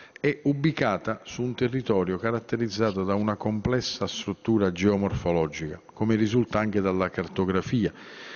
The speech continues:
dell'autorità di bacino della Basilicata, che individua in modo dettagliato le aree di frana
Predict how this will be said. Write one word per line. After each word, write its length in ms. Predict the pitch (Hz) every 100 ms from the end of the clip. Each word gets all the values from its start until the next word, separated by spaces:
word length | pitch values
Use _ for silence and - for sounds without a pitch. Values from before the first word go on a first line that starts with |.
| - -
dell'autorità 720 | 98 95 95 101 95 98 113
di 140 | 101
bacino 520 | 87 92 - 107 101 90
della 220 | 87 85
Basilicata, 840 | 82 85 87 82 - 76 69 78
che 120 | - 110
individua 520 | 117 139 147 120 107
in 60 |
modo 280 | 127 131 107
dettagliato 840 | 101 120 143 - 107 92 80 73 80
le 160 | 95
aree 220 | 107 92 90
di 100 | 95
frana 420 | 110 113 120